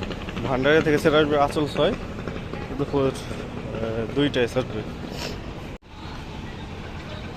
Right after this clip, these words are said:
শৌলা মুলাদির উদ্দেশ্যে রয়েছে অভিযান পাঁচ, রাত আটটা পাঁচচল্লিশ মিনিটে ছাড়বে। ভাড়া থাকবে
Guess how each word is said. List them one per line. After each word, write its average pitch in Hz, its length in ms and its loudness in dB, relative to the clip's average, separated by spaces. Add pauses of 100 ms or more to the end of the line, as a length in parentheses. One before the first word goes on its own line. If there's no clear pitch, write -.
(120)
শৌলা 151 380 8
মুলাদির 151 300 8
উদ্দেশ্যে 156 300 4
রয়েছে 151 260 8
অভিযান 143 380 6
পাঁচ, 156 200 4 (160)
রাত 135 600 6
আটটা 143 220 2
পাঁচচল্লিশ 151 420 4
মিনিটে 151 180 8
ছাড়বে। 151 320 6 (880)
ভাড়া 135 240 6
থাকবে 147 420 4